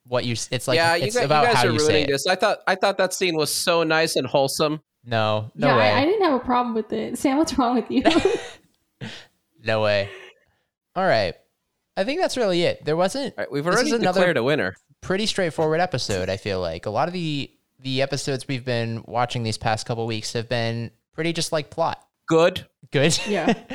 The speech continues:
Speaker 1: <laughs> Ivan, I thought you didn't like this one.
Speaker 3: Good times. <laughs> They're pretty good.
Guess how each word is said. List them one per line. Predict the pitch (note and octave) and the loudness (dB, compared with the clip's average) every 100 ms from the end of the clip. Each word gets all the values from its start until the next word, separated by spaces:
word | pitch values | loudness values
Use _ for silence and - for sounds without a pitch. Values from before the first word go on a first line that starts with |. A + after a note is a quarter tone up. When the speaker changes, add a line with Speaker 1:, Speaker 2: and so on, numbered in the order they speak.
| - | -14
Speaker 1:
<laughs> | - - | -16 -6
Ivan, | - G#3 | 0 2
I | G#3+ | 2
thought | G#3+ | 2
you | |
didn't | G#3 G#3 | 0 -2
like | A3+ | -2
this | C3+ - | -4 -6
one. | D2 - _ _ _ | -14 -20 _ _ _
Speaker 3:
Good | A3 G#3 | -6 -6
times. | E3+ - F3+ - | -12 -14 -18 -12
<laughs> | G3+ - | -8 0
They're | D#4 F#4 | 2 2
pretty | G#4 G#3 | 2 0
good. | E3 | -4